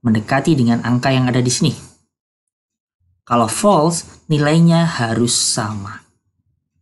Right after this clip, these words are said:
Kita gunakan yang true, karena di sini mendekati. Tutup kurung, enter.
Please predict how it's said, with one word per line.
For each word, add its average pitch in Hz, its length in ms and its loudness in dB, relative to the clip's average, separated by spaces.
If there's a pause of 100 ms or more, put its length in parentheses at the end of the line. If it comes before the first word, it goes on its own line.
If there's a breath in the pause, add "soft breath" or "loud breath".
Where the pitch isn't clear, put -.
(2750)
Kita 123 160 -10
gunakan 117 400 0
yang 110 240 0
true, 120 160 0 (320)
karena 110 160 -8
di 110 80 -2
sini 135 240 -2
mendekati. 110 400 -2 (720)
Tutup - 240 -6
kurung, 156 220 2 (180)
enter. 117 240 -4